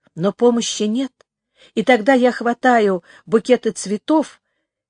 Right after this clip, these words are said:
и подталкиваю их тебе под затылок, и стыжусь этого своего некрасивого, скоропалительного действия.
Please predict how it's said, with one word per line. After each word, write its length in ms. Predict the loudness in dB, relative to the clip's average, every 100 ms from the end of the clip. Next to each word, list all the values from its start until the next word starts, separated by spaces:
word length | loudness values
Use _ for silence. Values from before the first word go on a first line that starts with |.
| _
и 100 | 0
подталкиваю 920 | 2 -2 -2 _ 0 0 -2 -4 -2 -2
их 100 | -6
тебе 260 | -6 -4
под 200 | -4 -6
затылок, 800 | -2 -4 -2 -2 -2 -4 -12 _ _ _ -20 _
и 140 | 0 0
стыжусь 920 | 0 0 0 2 0 0 -4 -14 -20 _ _ 0
этого 320 | 2 4 0
своего 380 | 0 0 0 2
некрасивого, 880 | 0 0 -2 -2 0 0 2 0 -4
скоропалительного 880 | -4 -2 0 0 -2 -4 -4 -2
действия. 760 | -2 0 0 -2 -12 -16 -16